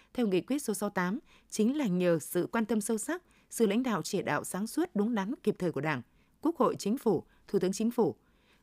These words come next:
Cùng với đó là sự vào cuộc của cả hệ thống chính trị, từ trung ương đến địa phương, sự ủng hộ, đồng tình và tích cực tham gia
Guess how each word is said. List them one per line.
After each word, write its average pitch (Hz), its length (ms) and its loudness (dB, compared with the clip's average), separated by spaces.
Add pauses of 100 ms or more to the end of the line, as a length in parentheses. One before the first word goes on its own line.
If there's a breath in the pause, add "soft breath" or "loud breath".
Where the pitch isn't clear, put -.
Cùng 214 140 4
với 196 100 -2
đó 190 220 0
là 285 120 0
sự 190 200 0
vào 165 160 -4
cuộc 165 180 0
của - 140 -2
cả 170 180 -2
hệ 135 160 -2
thống 180 240 0
chính 214 200 0
trị, 220 240 2 (300 soft breath)
từ 196 120 4
trung 240 180 0
ương 226 160 4
đến 226 220 2
địa 220 120 4
phương, 220 280 2 (320 soft breath)
sự 240 220 2
ủng 151 240 0
hộ, 160 220 2
đồng 175 180 0
tình 165 240 0
và 165 100 -4
tích - 180 -2
cực - 180 0
tham 226 140 -2
gia 220 240 -2